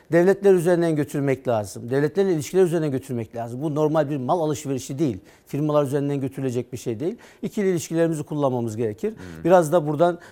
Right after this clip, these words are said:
Speaker 1: belki de dünyadaki yani Türkiye'nin, e, gücünün zayıfladığını da gösteriyor bu.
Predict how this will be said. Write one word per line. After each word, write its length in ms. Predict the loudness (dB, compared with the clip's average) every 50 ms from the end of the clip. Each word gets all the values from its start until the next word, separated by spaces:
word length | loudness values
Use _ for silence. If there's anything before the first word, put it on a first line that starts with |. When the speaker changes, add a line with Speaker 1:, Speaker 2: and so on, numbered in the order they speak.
| _ 4
Speaker 1:
belki 220 | 4 4 4 0
de 120 | -4 -2 0
dünyadaki 560 | 0 2 4 6 6 6 4 2 -2 -2 -2
yani 240 | 0 0 0 0 -2 -4
Türkiye'nin, 560 | -4 -6 -4 -2 -2 -2 -2 -2 -4 -4 -4
e, 200 | -2 -2 -2 -2
gücünün 440 | -2 -4 -4 -2 0 2 2 2 2
zayıfladığını 520 | 2 2 2 2 0 -2 -2 -2 -2 -4
da 60 | -2
gösteriyor 560 | -2 -2 -4 -4 -4 -4 -4 -2 -2 -4 -4
bu. 160 | -6 -10 -12